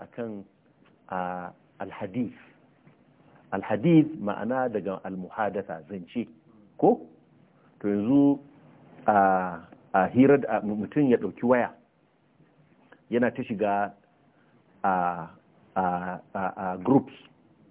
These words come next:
yana ta bibiyan groups da posting, yana gani, yana karɓa, yana bayarwa, ana bashi, yana bayarwa, ana bashi,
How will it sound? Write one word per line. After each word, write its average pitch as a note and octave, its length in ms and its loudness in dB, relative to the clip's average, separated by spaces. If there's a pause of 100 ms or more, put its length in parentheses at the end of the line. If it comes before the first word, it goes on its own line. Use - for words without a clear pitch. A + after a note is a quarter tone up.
(1000)
yana A#2 240 2
ta C3 160 2
bibiyan A#2 500 -2
groups A2+ 260 -6 (140)
da G#2+ 80 -10
posting, - 440 -6 (880)
yana A#2 360 4
gani, B2+ 400 2
yana C3 220 0
karɓa, A#2+ 440 -4
yana B2 240 -2
bayarwa, A2+ 480 0
ana A2+ 220 -6
bashi, G#2 300 -6
yana A#2 180 -2
bayarwa, G#2 400 -4
ana G#2+ 180 -8
bashi, F2+ 360 -14